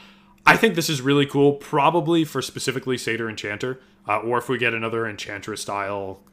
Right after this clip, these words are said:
deck. But an O-Ring effect that can also give your creature protection, 'cause that is one of the main things you have to worry about when you're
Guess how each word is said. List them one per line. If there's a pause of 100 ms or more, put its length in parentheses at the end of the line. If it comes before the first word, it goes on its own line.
deck. (400)
But (260)
an
O-Ring
effect
that
can
also
give
your
creature
protection,
'cause
that
is
one
of
the
main
things
you
have
to
worry
about (380)
when
you're